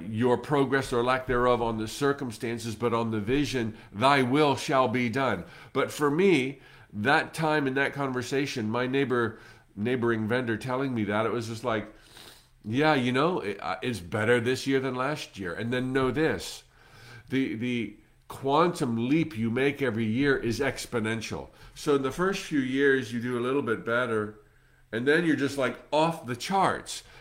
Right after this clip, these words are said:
because you stayed with it. So celebrate any and all little achievements. And then most significantly, take stock of what have you learned? What are you learning right now?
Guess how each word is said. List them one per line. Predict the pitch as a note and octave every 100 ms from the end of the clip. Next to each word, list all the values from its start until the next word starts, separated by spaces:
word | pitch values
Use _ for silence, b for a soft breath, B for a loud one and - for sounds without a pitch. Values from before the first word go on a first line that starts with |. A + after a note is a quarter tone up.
| B
because | D3 C#3+ F3+ F3+ D3
you |
stayed | D#3+ - F3+ D#3+ C3
with | D#3 D#3
it. | G2 - - B B
So | - F3+
celebrate | E3+ - D#3 C#3+ G#3 A2+ A#2+ F#2+ D#2 - _
any | E3 F#3+ G3+ F3+
and | C#3+ C#3
all | D3 D#3 D3 B2
little | C#3 C#3 C3
achievements. | G#2 - A#2 F2+ E2+ C#2+ - B B -
And | D3+
then | F3+ D#3
most | F3+ G#3 F3+
significantly, | C#3 D3+ E3 E3 C#3 G#2+ A2 G#2+ B B B B B
take | - G#3+ G#3+
stock | - G3 F#3+ C3+
of | A2+
what | C#3 F3
have | F3 C#3
you | C3+
learned? | A#2 C3 G#2+ D2+
What | F2+ D#3+ G3 -
are | D#3+ F#3+
you | D3+ A#2
learning | G#2 G#2+ G#2+ G#2+
right | G#2 G#2 F#2+
now? | G2+ A#2 F2+